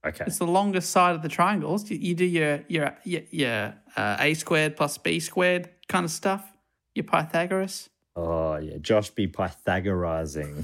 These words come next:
Speaker 1: <laughs>
Speaker 2: <laughs> I like that.
Speaker 1: Thank you so much to Josh, Ben, Maisie, Beth, Rory, Jason, Christian, Carl, Canadian Allison, and Ray.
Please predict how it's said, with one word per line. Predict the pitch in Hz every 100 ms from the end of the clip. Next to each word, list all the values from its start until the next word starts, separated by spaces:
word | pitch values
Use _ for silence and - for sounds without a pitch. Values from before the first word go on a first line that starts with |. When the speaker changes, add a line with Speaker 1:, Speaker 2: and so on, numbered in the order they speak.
| -
Speaker 1:
<laughs> | - -
Speaker 2:
<laughs> | 262 277 294 - 480 539 480 - 349 349 - - - - - _ _ -
I | - - _ _ _ 214 214 190 165 165
like | 131 123 -
that. | 131 - - _ _ _ _ _ -
Speaker 1:
Thank | 156
you | 143
so | 151
much | 143 -
to | 120
Josh, | 92 117 98 78 -
Ben, | 120 117 104 87
Maisie, | 98 139 135 95 85
Beth, | 104 101 92 - 98 _
Rory, | 104 110 101 82 76
Jason, | 78 90 98 - 85
Christian, | - 147 - 90
Carl, | - 127 123 104 85 78 _ _
Canadian | - 107 147 92
Allison, | 76 78 - 87
and | 85 104 104
Ray. | 98 120 120 104 104